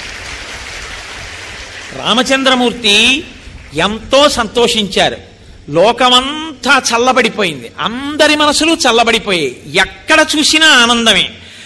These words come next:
లక్షల సంఖ్యలో గుర్రములను, పాడియావులను, గోవులను, వందల కొలది వృషభములను బ్రాహ్మణోత్తములకు దానం చేశాడు రామచంద్రమూర్తి.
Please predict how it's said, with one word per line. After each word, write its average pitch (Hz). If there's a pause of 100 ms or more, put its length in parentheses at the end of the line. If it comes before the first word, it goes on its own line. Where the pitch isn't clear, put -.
(420)
లక్షల 185
సంఖ్యలో 247
గుర్రములను, 226
పాడియావులను, 220
గోవులను, 233
వందల 202
కొలది 247
వృషభములను 240
బ్రాహ్మణోత్తములకు 220
దానం 214
చేశాడు 202
రామచంద్రమూర్తి. 196